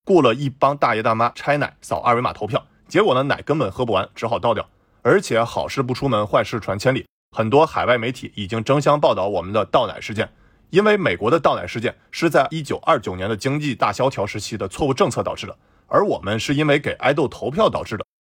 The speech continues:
那我觉得是件很丢人的事儿啊，也非常影响我们的国际形象。当然，我也并不是完全否认追星，而是要理智追星。那什么是理智追星呢？我觉得不只是追星的方式要像个正常人，更重要的是要清楚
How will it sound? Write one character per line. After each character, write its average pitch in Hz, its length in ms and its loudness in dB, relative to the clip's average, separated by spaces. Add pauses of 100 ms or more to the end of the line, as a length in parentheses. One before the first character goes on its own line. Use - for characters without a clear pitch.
那 160 100 4
我 104 180 2
觉 107 140 0
得 147 100 4
是 - 120 -4
件 113 160 2
很 92 160 -4
丢 120 160 2
人 104 100 2
的 101 80 0
事 117 120 0
儿 - 60 0
啊， - 80 -10 (220)
也 101 140 -2
非 160 220 4
常 120 180 -2
影 107 140 -2
响 98 180 0
我 104 120 -2
们 87 100 -10
的 98 80 -4
国 - 140 -6
际 104 80 -8
形 90 160 -10
象。 - 160 -2 (340)
当 196 180 4
然， 135 220 -2
我 131 120 2
也 117 80 2
并 135 200 -2
不 131 60 -4
是 131 120 -6
完 101 180 -2
全 117 200 -2
否 - 260 -6
认 135 180 0
追 98 160 -4
星， - 180 -8 (240)
而 135 140 4
是 185 140 0
要 175 200 4
理 92 220 -8
智 135 160 0
追 - 160 0
星。 - 180 -6 (300)
那 175 140 4
什 151 120 2
么 175 80 0
是 196 100 2
理 101 160 -2
智 143 140 -2
追 117 140 2
星 113 120 -2
呢？ 95 120 -4 (240)
我 120 140 4
觉 135 160 4
得 196 100 6
不 214 180 0
只 95 140 -6
是 123 180 -4
追 165 180 4
星 185 160 4
的 156 80 4
方 160 220 2
式 160 180 0
要 107 100 2
像 127 180 0
个 117 100 0
正 185 160 2
常 90 120 -2
人， 90 140 -6 (240)
更 202 180 4
重 143 100 4
要 123 80 6
的 113 80 -2
是 135 120 -2
要 117 80 4
清 143 200 -4
楚 - 160 -12